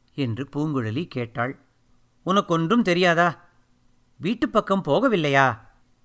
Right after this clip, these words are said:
"வீட்டு பக்கம் போனேன். அங்கே யார் யாரோ கூட்டமாயிருக்கவே திரும்பிவிட்டேன். புது மனிதர்களைக் கண்டால் எனக்கு பிடிக்காது என்றுதான் உங்களுக்கு தெரியுமே.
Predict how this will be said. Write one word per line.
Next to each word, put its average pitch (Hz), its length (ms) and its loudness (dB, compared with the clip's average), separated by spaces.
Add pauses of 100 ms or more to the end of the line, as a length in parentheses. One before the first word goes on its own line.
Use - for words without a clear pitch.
(120)
"வீட்டு 160 300 -6
பக்கம் 240 400 -2
போனேன். 226 460 0 (380)
அங்கே 226 440 0
யார் 208 260 2
யாரோ 202 420 2
கூட்டமாயிருக்கவே 202 1200 -2 (300)
திரும்பிவிட்டேன். 190 680 -2 (360)
புது 120 300 -8
மனிதர்களைக் 208 680 -2
கண்டால் 208 640 0 (200)
எனக்கு 202 360 -2
பிடிக்காது 185 680 0
என்றுதான் 185 640 0 (200)
உங்களுக்கு 135 540 -4
தெரியுமே. 190 680 -2